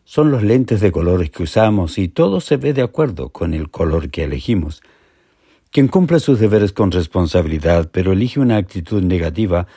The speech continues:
pese a sus buenas intenciones, se convertirá en una influencia destructiva.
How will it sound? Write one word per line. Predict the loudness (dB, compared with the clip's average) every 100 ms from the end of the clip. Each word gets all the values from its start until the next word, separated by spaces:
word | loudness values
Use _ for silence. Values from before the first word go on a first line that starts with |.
| _ _ _
pese | -2 -2 0
a | -4
sus | -6 -2
buenas | 0 0 0
intenciones, | -2 -2 -4 -2 0 0 -2 -6 -20 _ _
se | -16 -6
convertirá | -2 0 -2 -2 0 2 2
en | 2
una | 0 0
influencia | -2 -6 -2 0 0 -2 -4
destructiva. | -6 -10 -16 -6 -4 -4 -8